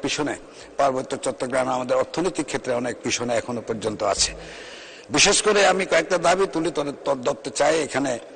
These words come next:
আহ, সেটা, সেটা, আহ, যে গ্রহণযোগ্য হবে কিনা জানি না আমি, যে পার্বত্য চট্টগ্রামে আমরা এই যে চাকরির ক্ষেত্রে একটা সুযোগ সুবিধা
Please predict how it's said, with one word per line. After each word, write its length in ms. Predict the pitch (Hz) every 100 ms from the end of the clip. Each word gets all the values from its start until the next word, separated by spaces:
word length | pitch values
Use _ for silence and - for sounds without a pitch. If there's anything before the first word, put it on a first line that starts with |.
| - - -
আহ, 240 | 110 120 120
সেটা, 420 | - 127 135 127
সেটা, 300 | 117 113 139
আহ, 600 | 123 - - - 101 107
যে 140 | 113 127
গ্রহণযোগ্য 540 | 110 123 151 165 160
হবে 160 | 151 156
কিনা 180 | 139 139
জানি 240 | 135 170
না 140 | 175
আমি, 200 | 151 139 120 - - - -
যে 100 | -
পার্বত্য 420 | 131 160 175 170 160
চট্টগ্রামে 560 | 165 156 170 175 170
আমরা 380 | 165 165 170 165 - - - - 135
এই 60 | 147
যে 340 | 143 151 147 135
চাকরির 340 | - 165 196 185
ক্ষেত্রে 600 | 170 - 135 127 - - -
একটা 160 | - 185
সুযোগ 340 | - 175 196
সুবিধা 340 | - 160 151